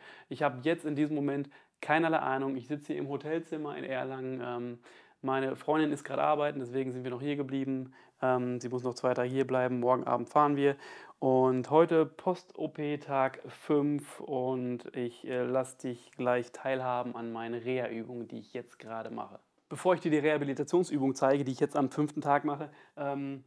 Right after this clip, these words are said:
einmal kurz Dinge zum Nachbehandlungskonzept.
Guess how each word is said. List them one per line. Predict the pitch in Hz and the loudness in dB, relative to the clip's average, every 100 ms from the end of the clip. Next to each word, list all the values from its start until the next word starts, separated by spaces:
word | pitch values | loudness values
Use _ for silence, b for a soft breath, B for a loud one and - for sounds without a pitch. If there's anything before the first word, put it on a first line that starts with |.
| - | -6
einmal | 151 165 160 156 156 | -2 -2 -2 -4 -4
kurz | - 160 - | -4 -4 -4
Dinge | 139 151 160 156 | -6 -2 0 -2
zum | - 139 | -4 -4
Nachbehandlungskonzept. | 135 143 - 127 135 117 117 113 - _ _ - 123 - 117 - | -2 -2 -2 -4 -4 -4 -6 -8 -20 _ _ -10 -8 -6 -10 -10